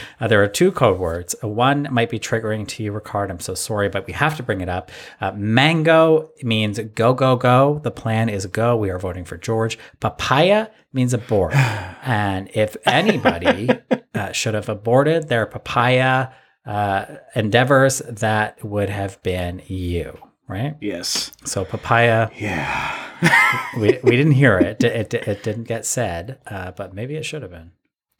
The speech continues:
Speaker 2: Mango was said at one point. I was, uh, I
Speaker 1: Mango
Speaker 2: was
Speaker 1: was said, but
Speaker 2: that
Speaker 1: papaya
Speaker 2: was
Speaker 1: was never said.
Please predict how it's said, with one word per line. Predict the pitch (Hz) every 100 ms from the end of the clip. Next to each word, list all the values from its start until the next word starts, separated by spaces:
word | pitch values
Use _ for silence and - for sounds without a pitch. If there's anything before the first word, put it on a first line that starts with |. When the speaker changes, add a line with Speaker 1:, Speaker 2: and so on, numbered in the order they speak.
| _
Speaker 2:
Mango | - 196 269 415
was | 269 349
said | - 196
at | 160
one | 143 139
point. | 139 147 - _
I | -
was, | 175 -
uh, | 135
I |
Speaker 1:
Mango | 131 175 208
Speaker 2:
was | 202
Speaker 1:
was | 185
said, | 180 95 80 _ _ _
but | 107 -
Speaker 2:
that | 92
Speaker 1:
papaya | 196 214
Speaker 2:
was |
Speaker 1:
was | 214
never |
said. | -